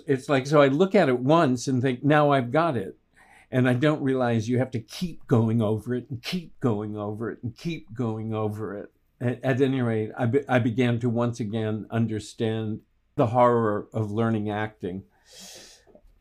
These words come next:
because clearly, man, it's just rough.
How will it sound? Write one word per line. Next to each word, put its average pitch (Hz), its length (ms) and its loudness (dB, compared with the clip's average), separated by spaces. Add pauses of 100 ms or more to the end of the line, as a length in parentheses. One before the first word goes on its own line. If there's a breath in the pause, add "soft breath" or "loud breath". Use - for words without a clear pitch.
(420)
because 131 400 0
clearly, 110 800 -2 (1040 soft breath)
man, 190 640 0
it's - 260 -6
just - 320 -6
rough. 185 840 -2